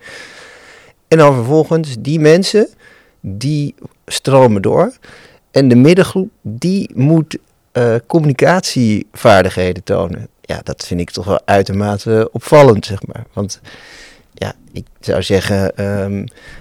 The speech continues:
laat iedereen inderdaad, zoals jij zegt, communicatievaardigheden tonen. Los nog van het feit dat je dan, ehm, ja, ik ben opgegroeid met een, eh, eh, educatief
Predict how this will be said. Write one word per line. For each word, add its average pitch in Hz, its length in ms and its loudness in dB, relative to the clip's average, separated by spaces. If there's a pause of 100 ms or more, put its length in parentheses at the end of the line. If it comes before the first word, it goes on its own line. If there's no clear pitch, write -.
laat 101 320 0
iedereen 110 460 2
inderdaad, 113 400 4
zoals 95 200 -4
jij 98 120 -2
zegt, - 340 -6
communicatievaardigheden 95 1200 -4
tonen. 95 480 -12 (680)
Los 160 340 0
nog 113 180 -4
van 113 100 -4
het 101 140 -6
feit 101 300 2
dat 104 160 -4
je 107 100 -6
dan, 104 340 -2
ehm, 104 460 -4
ja, 127 180 -8 (140)
ik - 240 -18
ben 92 260 -12
opgegroeid - 760 -12
met 92 240 -10
een, 87 220 -10
eh, 64 100 -10 (360)
eh, - 160 -14 (140)
educatief 104 840 -10